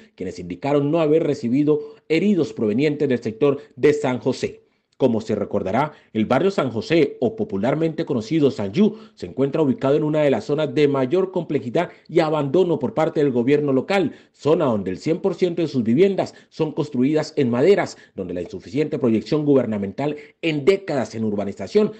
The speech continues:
ha dado lugar a asentamientos informales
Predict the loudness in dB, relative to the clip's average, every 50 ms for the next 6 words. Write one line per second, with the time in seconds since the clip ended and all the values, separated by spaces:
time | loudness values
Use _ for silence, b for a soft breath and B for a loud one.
0 | B B B -6 -2 0 2 2 2 2 2 2 2 2 2 0 0 -2 -4 -6
1 | -8 -8 -8 -6 -6 -4 -4 -4 -6 -8 -8 -8 -8 -8 -6 -6 -2 -2 0 0
2 | 0 -2 -4